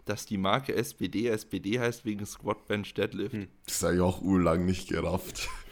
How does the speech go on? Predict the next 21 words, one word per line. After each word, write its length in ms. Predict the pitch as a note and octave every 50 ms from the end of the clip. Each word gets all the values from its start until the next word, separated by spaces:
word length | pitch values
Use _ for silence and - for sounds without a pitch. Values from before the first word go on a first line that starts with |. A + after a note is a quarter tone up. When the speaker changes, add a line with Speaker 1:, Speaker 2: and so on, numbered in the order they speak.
| - - - - - - - - G#2+
Speaker 1:
Ja. 240 | G2 G2 G#2 A#2+ B2+ B2
Speaker 2:
Ich 120 | B2 -
auch 160 | B2+ C#3 C#3+
nicht. 240 | D3+ C#3 B2+ A2+ -
Ich 140 | F#2 G2+ -
hab 80 | C3+ -
Speaker 1:
Dachte 120 | G2 F#2
Speaker 2:
das 80 | - -
Speaker 1:
so. 80 | A2 A2
Speaker 2:
irgendwie 260 | A#2 C3 B2 A#2 A2+
vor 160 | A2 - B2+
einem, 300 | A2 G#2+ G#2+ G#2 G#2 G2 F#2+ - - - - - - - - _ - _ - - _ _ - -
ja, 240 | D#2 D#2 D2 D2 - - - -
vor 140 | - - -
anderthalb 320 | A2 A#2 A#2 - - G#2+ G2
Speaker 3:
Vor 100 | B2+ A2+
einem 100 | G#2+ G#2
Speaker 2:
Jahren 280 | G#2 A2 A2+ A#2 A#2
oder 100 | B2 C3
Speaker 3:
Monat. 260 | C#3 C#3 C#3 C#3 B2+
Speaker 2:
so, 240 | B2+ C3 C3 C3+ C#3